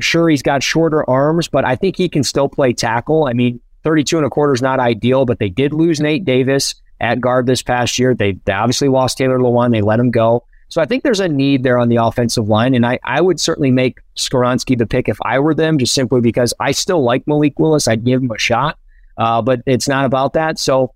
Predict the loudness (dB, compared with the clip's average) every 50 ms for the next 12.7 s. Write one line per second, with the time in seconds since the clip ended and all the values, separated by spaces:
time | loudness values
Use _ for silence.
0 | _ _ -20 -20 -20 -20 -8 -4 -2 0 2 2 0 0 0 0 -2 -2 -2 -2
1 | 0 0 -2 -4 -6 _ _ _ _ -14 -8 -4 -4 -4 -2 -2 -4 -2 0 0
2 | 0 0 0 -2 -2 -2 0 0 0 0 2 2 0 0 -2 -2 -2 -2 -2 0
3 | 0 0 -2 0 0 0 0 0 -2 -2 -2 -2 0 -2 -2 -2 -2 -2 -2 0
4 | 0 -2 -4 _ _ _ _ _ _ _ -8 _ -2 0 2 2 2 2 2 0
5 | 0 -2 -2 -2 -2 -2 0 0 -2 -2 -2 -2 -2 0 0 0 0 0 2 2
6 | 2 0 -2 -4 -4 -6 -6 -4 -6 -8 -8 -10 -14 -18 -20 -20 -10 -4 -2 0
7 | 0 0 0 -2 -2 0 0 0 0 0 0 0 0 0 0 -2 0 0 -2 -2
8 | -2 -4 -10 -8 -4 -4 -4 -2 -2 -2 -2 -2 -2 0 -2 0 0 0 0 0
9 | 0 0 -2 -4 -6 -4 -2 0 2 2 2 2 2 0 0 0 0 0 0 0
10 | -2 -4 -4 -4 -4 -2 0 2 2 2 0 0 0 -2 -2 -2 -2 -2 -2 -2
11 | -2 -2 -4 -2 0 0 2 2 0 0 0 -4 -8 -6 -2 0 0 0 2 2
12 | 0 0 0 0 0 0 0 0 0 -2 -2 -2 -2